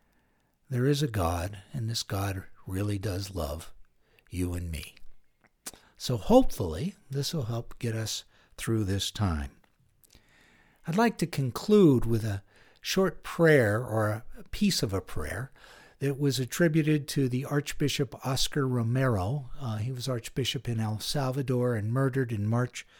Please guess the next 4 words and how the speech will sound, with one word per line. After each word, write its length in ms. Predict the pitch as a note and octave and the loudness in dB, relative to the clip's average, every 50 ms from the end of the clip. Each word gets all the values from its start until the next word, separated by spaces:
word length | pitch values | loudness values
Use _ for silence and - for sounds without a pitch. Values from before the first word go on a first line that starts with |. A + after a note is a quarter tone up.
| - - _ - | -20 -20 _ -8
of 140 | A2+ G2 G#2+ | -4 0 2
nineteen 640 | A#2+ B2+ C3+ C3 A#2+ - - C3 A#2+ A#2+ A#2 - - | 4 4 4 4 2 0 0 2 2 2 2 0 -2
eighty. 440 | - A#2 A#2 G#2+ F#2 F2 D2 - - _ _ _ - - _ _ _ _ _ _ _ _ _ _ _ _ _ _ - - - - - - - - - - - - - _ - | 0 2 2 2 0 -2 -4 -8 -12 _ _ _ -20 -20 _ _ _ _ _ _ _ _ _ _ _ _ _ _ -18 -18 -18 -18 -20 -20 -20 -20 -20 -20 -20 -20 -18 _ -4
And 260 | B2+ A#2+ A2+ G#2+ | 0 0 0 0